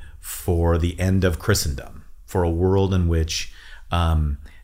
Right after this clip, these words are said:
there was a kind of a home court advantage for Christianity.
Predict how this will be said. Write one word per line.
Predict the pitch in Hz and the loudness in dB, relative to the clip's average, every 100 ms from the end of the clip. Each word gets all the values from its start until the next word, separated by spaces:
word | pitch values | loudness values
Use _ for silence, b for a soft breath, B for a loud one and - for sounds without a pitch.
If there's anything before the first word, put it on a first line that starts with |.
| - | -10
there | 87 87 90 90 | -2 2 4 4
was | 90 87 80 | 4 2 0
a | - | -2
kind | 95 | 0
of | 82 | 0
a | |
home | 80 - 104 104 | 0 4 4 4
court | 104 95 | 4 4
advantage | 80 80 78 69 67 | 4 2 0 -2 -6
for | - | -10
Christianity. | - 80 - 71 67 67 69 - - | -8 -6 -6 -6 -6 -8 -12 -16 -20